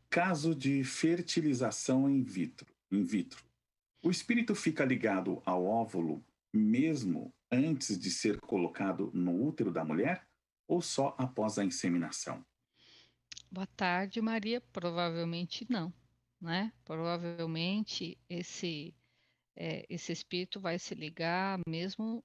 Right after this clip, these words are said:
Speaker 2: no momento em que houver essa fertilização, onde esse óvulo for ser utilizado, né? Ao que nós sabemos, é, seria muito difícil, né? Porque quan-, às vezes, por vezes, ficam alguns anos, né?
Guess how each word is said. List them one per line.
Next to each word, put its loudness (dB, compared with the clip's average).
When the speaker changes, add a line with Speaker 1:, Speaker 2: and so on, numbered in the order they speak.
Speaker 2:
no -2
momento 0
em 2
que -4
houver -2
essa -2
fertilização, -4
onde -2
esse -2
óvulo -2
for -8
ser -6
utilizado, -8
né? -6
Ao -8
que -8
nós -2
sabemos, -4
é, -4
seria -2
muito -4
difícil, -2
né? 0
Porque -2
quan-, -2
às 0
vezes, 0
por -2
vezes, -2
ficam -4
alguns 0
anos, 0
né? 0